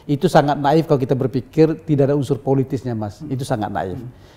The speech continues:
Speaker 1: Sangat naif kalau kita berpikir tidak ada unsur transaksinya. Itu naif juga.
Speaker 2: Hmm. Ya, ya, ya.
Speaker 1: Karena pada akhirnya seorang pejabat nanti dia akan memimpin suatu daerah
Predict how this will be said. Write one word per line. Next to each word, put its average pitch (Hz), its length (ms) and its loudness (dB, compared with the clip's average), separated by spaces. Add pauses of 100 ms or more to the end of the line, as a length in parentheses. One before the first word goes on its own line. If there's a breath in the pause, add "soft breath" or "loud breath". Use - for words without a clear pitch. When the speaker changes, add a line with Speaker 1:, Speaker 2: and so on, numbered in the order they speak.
(120)
Speaker 1:
Sangat 135 320 -2
naif 135 240 2
kalau 143 160 0
kita 127 160 0
berpikir 131 560 -2
tidak 131 240 0
ada 147 80 -2
unsur 143 240 0
transaksinya. 123 720 -4
Itu 127 160 -2
naif 127 240 -2
juga. 110 320 -6
Speaker 2:
Hmm. 127 80 -10 (560)
Ya, - 80 -16
ya, - 240 -18
ya. - 120 -20 (200)
Speaker 1:
Karena 135 240 2
pada 135 240 2
akhirnya 131 560 0 (160)
seorang 135 320 0
pejabat 123 560 -2
nanti 123 400 -2 (380 soft breath)
dia 135 340 0
akan 160 720 -2
memimpin 143 720 0
suatu 139 240 -2
daerah 120 480 -2